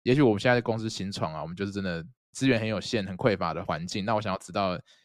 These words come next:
如果今天一个人他在一个很资源充足的环境，他当然怎么做都可以很顺的做嘛。可是就是要知道说，这个人如果在一个没有资源的情况下，他，他遇到困难，他今天高压、时程很赶、利害关系人很难沟通，那他怎么搞定的？对，那这个本来是他需要凸显的点，而不是最后那个 project。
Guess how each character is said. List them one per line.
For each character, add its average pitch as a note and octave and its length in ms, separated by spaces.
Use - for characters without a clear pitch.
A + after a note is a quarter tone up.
如 E3 80
果 F#3 80
今 D3 120
天 D3 100
一 C#3 40
个 B2+ 100
人 G2+ 100
他 A#2 140
在 A#2+ 100
一 A2 40
个 G2 120
很 F2 260
资 - 160
源 G#2 140
充 G#2+ 160
足 G2+ 80
的 F2+ 80
环 E2+ 160
境， G#2 80
他 A2 120
当 A2+ 120
然 F#2+ 100
怎 F#2 120
么 D#2+ 80
做 F#2 180
都 F2+ 80
可 D#2+ 140
以 C2 160
很 F#2 120
顺 G#2+ 160
的 D#2+ 60
做 - 200
嘛。 - 60
可 G#2+ 120
是 A2+ 80
就 A#2 100
是 B2 180
要 B2 120
知 G#2+ 140
道 G#2 140
说， G2+ 120
这 G#2 100
个 F#2+ 80
人 E2 80
如 F#2 80
果 F#2 80
在 E2 200
一 E2 40
个 E2 200
没 A2+ 80
有 A2+ 100
资 A2 180
源 G2 120
的 F2 60
情 F2+ 160
况 F#2+ 100
下， F#2+ 100
他， F2+ 100
他 G#2+ 160
遇 B2 80
到 G#2 120
困 G2+ 260
难， C2 200
他 G#2 120
今 G#2+ 120
天 G#2+ 80
高 G2 240
压、 F2 340
时 G#2+ 140
程 G2+ 160
很 F#2 160
赶、 - 260
利 A#2+ 120
害 A#2 100
关 G#2+ 160
系 G2+ 120
人 F2+ 80
很 F2+ 80
难 E2+ 120
沟 F2 160
通， F2+ 180
那 A2 80
他 G#2+ 80
怎 G2+ 140
么 G2 60
搞 F2 160
定 F2 180
的？ D2 80
对， G2 100
那 C3 120
这 C#3 60
个 B2+ 60
本 F#2+ 160
来 E2+ 100
是 G#2 140
他 - 180
需 - 120
要 F#2 100
凸 F#2 160
显 D#2+ 120
的 D#2 60
点， - 200
而 G2+ 100
不 G2+ 100
是 A2+ 80
最 A#2 120
后 G#2+ 120
那 G2 80
个 F2+ 100
project。 - 440